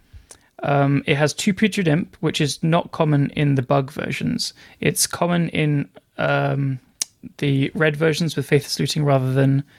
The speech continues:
Careful Study, which, uh, I'll get to in a second. But, um, yeah, this, this build actually has no Careful Study as well. So it's just playing blue for Hedron Crabs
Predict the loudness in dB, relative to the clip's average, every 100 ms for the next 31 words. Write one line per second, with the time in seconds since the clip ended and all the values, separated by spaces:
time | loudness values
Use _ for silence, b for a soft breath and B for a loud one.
0 | b b b b -2 -2 0 0 2 2
1 | 0 b b b b _ _ -4 -4 -4
2 | _ -20 _ -20 -20 -6 -2 0 0 0
3 | 0 2 2 2 -2 -4 -16 _ -2 0
4 | 2 2 0 -2 _ _ -14 -6 0 2
5 | 2 -2 _ -4 -2 -2 0 0 0 0
6 | 2 0 0 -2 -2 -4 0 0 2 0
7 | -2 -8 -2 -2 0 0 0 2 2 0
8 | -2 B B B _ -20 -4 0 0 0
9 | 0 0 0 -4